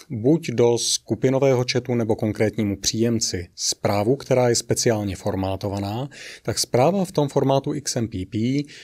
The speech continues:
může obsahovat mimo jiné i cross-site scripting, čili injektovaný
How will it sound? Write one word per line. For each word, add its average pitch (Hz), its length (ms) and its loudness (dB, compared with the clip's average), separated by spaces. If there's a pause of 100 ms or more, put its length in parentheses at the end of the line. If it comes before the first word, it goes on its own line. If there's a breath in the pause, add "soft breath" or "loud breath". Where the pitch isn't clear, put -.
(140)
může 160 400 4
obsahovat 123 720 0
mimo 117 400 2
jiné 98 540 -2 (120)
i 117 200 4
cross-site 110 760 -2
scripting, 160 720 0
čili 123 220 0
injektovaný 104 640 -2